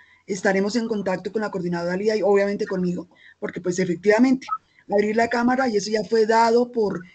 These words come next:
diferentes conceptos que nos han llegado, no es obligatorio, no es obligatorio. O sea, si usted, si a mí me dice Lida, "Yo no voy a abrir la cámara como, como coordinadora",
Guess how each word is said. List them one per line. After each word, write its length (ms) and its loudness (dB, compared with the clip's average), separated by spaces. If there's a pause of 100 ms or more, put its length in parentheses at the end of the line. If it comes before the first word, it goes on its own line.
(100)
diferentes 560 -2
conceptos 480 -4
que 80 -4
nos 120 -4
han 120 -2
llegado, 400 -2 (280)
no 500 6
es 240 4
obligatorio, 560 -8 (540)
no 320 4
es 180 -2
obligatorio. 560 -10 (680)
O 60 -20
sea, 140 0
si 100 -4
usted, 320 4
si 100 0
a 60 4
mí 100 0
me 100 2
dice 280 2
Lida, 300 2
"Yo 220 2
no 100 6
voy 160 6
a 40 4
abrir 160 -2
la 140 -2
cámara 380 -4
como, 340 -2
como 220 -4
coordinadora", 640 -2